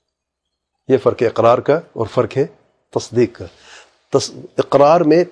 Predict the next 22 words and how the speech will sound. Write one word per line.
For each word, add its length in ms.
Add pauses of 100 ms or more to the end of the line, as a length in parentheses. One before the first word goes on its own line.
(120)
تصدیق 640
پلس 300
معنی 240 (100)
ہے، 60 (960)
تصدیق 340
بھی 160
ہے، 180
اس 140
کے 80
ساتھ 320
ایک 120
اور 240
بھی 220 (580)
معنی 240
ہے 180
جس 240
میں 80 (500)
ہمارا 200
اقرار 380
بھی 100
ہوتا 300
ہے، 140